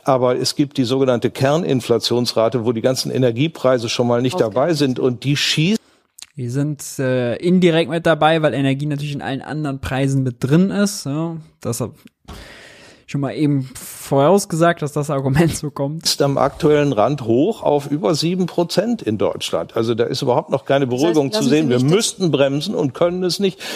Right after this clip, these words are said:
Speaker 1: weil wenn wir bremsen, die Banken purzeln.
Speaker 2: Das heißt, dass derjenige, der quasi, ähm, von der Inflation getroffen ist, also der Bürger, letztlich nicht gerettet werden kann im Moment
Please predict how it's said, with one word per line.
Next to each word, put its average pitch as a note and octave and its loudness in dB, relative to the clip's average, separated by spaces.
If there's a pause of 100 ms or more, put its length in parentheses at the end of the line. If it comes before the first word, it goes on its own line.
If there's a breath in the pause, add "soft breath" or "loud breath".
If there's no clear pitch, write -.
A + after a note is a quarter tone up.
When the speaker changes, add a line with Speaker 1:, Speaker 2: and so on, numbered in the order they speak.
(240 loud breath)
Speaker 1:
weil C#3+ 4
wenn D3+ 2
wir A2+ 4
bremsen, F3 0
die E3 0
Banken D3 0
purzeln. F#2+ -2
Speaker 2:
Das F#3 -2
heißt, A3+ 0
dass F#3+ -2
derjenige, A3 0
der F#3+ 0
quasi, F3+ 0
ähm, E3+ 0 (480 loud breath)
von A3 2
der G#3+ 4
Inflation G#3 0
getroffen G3 0
ist, - 2 (120)
also E3+ 0
der E3 2
Bürger, E3+ 0 (500 soft breath)
letztlich F#3+ 2
nicht F#3+ 0
gerettet F#3 2
werden E3+ 0
kann G3+ 0
im A3 2
Moment G#3+ 0